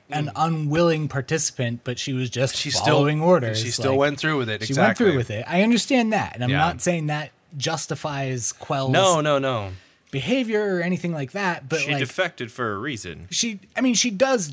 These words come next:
Speaker 1: genuinely, I think, realize she was wrong.
Speaker 2: Oh, yeah,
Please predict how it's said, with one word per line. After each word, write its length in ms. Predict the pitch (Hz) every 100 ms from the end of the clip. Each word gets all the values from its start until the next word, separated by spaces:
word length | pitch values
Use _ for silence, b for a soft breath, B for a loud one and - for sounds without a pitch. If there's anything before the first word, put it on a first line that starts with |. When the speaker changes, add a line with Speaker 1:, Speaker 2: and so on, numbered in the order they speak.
| 127
Speaker 1:
genuinely, 1000 | 131 180 190 175 156 151 147 143 139 - _
I 80 | -
think, 340 | 139 156 139 -
realize 580 | 147 127 156 147 135 127
she 240 | - 143
was 240 | 135 123 104
wrong. 480 | 101 101 85 - 113
Speaker 2:
Oh, 80 | 123
yeah, 220 | 104 85